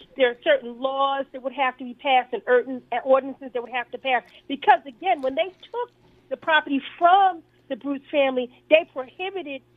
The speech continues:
and made restrictions. So, you know, whenever you're doing something,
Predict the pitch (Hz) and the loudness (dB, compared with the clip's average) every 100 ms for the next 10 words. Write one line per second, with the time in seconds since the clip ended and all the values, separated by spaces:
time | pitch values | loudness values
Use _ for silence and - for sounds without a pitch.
0 | _ 254 254 269 269 220 233 - 339 - | _ -8 -4 -4 -4 -8 -18 -8 -8 -8
1 | - 208 _ 285 240 _ _ 320 339 302 | -12 -14 _ 0 0 _ _ 2 2 2
2 | 285 285 302 349 440 359 349 277 349 359 | 0 -4 0 0 0 -2 -6 -4 -4 -4
3 | 311 302 277 277 | -4 -6 -6 -12